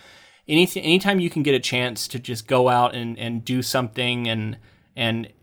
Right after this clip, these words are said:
experience different places and different people and, you know, uh, challenge yourself to do something un-, that, that, that you're uncomfortable with, right? Like, dis-, seek discomfort is something that I think we should all do because that's where you grow.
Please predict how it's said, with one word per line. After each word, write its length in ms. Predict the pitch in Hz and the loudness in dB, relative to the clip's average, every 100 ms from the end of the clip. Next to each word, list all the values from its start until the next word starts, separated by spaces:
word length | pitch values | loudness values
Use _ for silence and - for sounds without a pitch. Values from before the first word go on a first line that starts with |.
| _ | _
experience 560 | 113 - - 139 135 123 | -10 -8 0 2 2 0
different 240 | 127 135 | -6 -6
places 440 | - 131 123 131 120 | -2 -2 -2 -4 -4
and 100 | 113 | -4
different 260 | 117 117 | -6 -10
people 540 | - 131 - 117 117 117 | -8 -8 -4 -4 -4 -6
and, 420 | 104 110 110 127 - _ _ _ | -6 -4 -6 -8 -14 _ _ _
you 100 | - | -8
know, 340 | 123 120 120 120 | -2 -2 -2 -6
uh, 400 | - 123 113 107 | -2 2 2 0
challenge 540 | - - 143 147 143 | -4 0 2 2 0
yourself 680 | 143 123 - 123 117 110 - - | 0 -2 2 4 4 2 -6 -16
to 100 | - | -10
do 200 | 110 135 | 0 0
something 480 | - 143 123 135 123 | 2 0 0 -2 2
un-, 260 | 120 131 127 | 2 2 -2
that, 400 | 147 139 135 131 | -2 2 2 2
that, 200 | 131 127 | 0 0
that 60 | |
you're 200 | 131 131 | 0 0
uncomfortable 680 | 127 139 135 139 135 - 123 110 | 2 2 4 2 2 -2 -4 -2
with, 200 | 104 120 | -4 -4
right? 160 | 120 | -2
Like, 120 | 127 | -2
dis-, 240 | 110 151 - | 0 -2 -2
seek 320 | - 226 214 | -2 -2 0
discomfort 680 | 202 - - 151 123 110 101 | -2 0 0 -2 -4 -8 -10
is 140 | - 117 | -12 -8
something 440 | - 120 123 120 | -6 -6 -6 -6
that 200 | 117 113 | -6 -6
I 40 | 113 | -6
think 180 | 131 | -8
we 80 | 123 | -8
should 160 | - 120 | -8 0
all 180 | 117 123 | 0 0
do 220 | 120 110 | -2 -4
because 340 | 110 - 113 | -6 -8 -6
that's 220 | 120 113 | -4 -6
where 80 | 127 | -6
you 140 | 120 110 | -4 -4
grow. 400 | 110 110 98 | -2 -2 -2